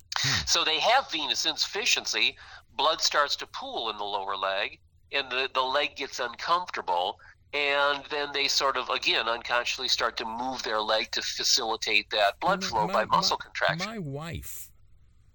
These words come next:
Speaker 1: my wife, uh, will all of a sudden just start tapping her foot and not, not even hardly realize that she's doing it, and she has complained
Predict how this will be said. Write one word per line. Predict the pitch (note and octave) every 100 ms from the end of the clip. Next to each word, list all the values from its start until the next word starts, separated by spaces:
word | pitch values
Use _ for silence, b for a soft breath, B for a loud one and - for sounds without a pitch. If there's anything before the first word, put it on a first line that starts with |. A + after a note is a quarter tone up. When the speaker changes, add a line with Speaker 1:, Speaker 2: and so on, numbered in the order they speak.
| _
Speaker 1:
my | - F#3
wife, | F3 C3 C#3+ A#2 - - -
uh, | A2+ G2+ E2+ E2 -
will | A2+ A#2
all | B2
of | B2+
a |
sudden | G#2+ B2 A#2+
just | G2+ A2
start | A2+ G#2
tapping | - B2+ A#2+ A#2
her | G2+ F#2+
foot | - B2 E2+ - - - -
and | G2+
not, | A2+ - -
not | A#2 B2
even | A2 A2
hardly | A2 A2 G2+
realize | G#2 A2 A2 G#2+ G#2
that | F#2+
she's | G#2 E2+
doing | G#2 B2 F2+
it, | E2+ -
and | F#2
she | - C#3 C#3+
has | C3 A#2 G#2+ G#2
complained | - A2+ G2+ - A2+ A#2 G#2+ G#2